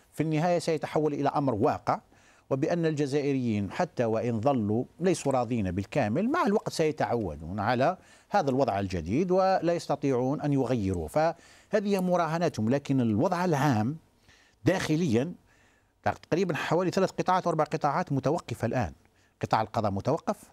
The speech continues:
المحامون مضربون، وهناك نقابات أخرى متوقفة. هذا بالنسبة للأجسام، الأجسام ال-،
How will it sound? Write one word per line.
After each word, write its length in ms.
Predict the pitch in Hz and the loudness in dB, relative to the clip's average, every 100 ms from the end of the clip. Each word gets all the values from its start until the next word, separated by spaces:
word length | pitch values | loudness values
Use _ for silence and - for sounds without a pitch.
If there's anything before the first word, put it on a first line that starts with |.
| _ - | _ -8
المحامون 520 | 107 101 - 110 113 | -4 -2 0 0 0
مضربون، 460 | 110 101 113 196 226 - | 2 0 0 0 -2 -4
وهناك 340 | 156 180 196 185 | -2 0 0 0
نقابات 420 | 175 180 180 175 | 0 -2 -2 -4
أخرى 160 | 175 | -2
متوقفة. 540 | 165 160 165 - 98 123 | 0 0 0 -2 -4 0
هذا 100 | 135 | 0
بالنسبة 300 | 143 170 143 | 0 0 0
للأجسام، 380 | 147 - 180 160 | 0 0 0 2
الأجسام 480 | 120 117 - 151 | 0 0 0 0
ال-، 280 | 131 123 117 | 0 -2 -2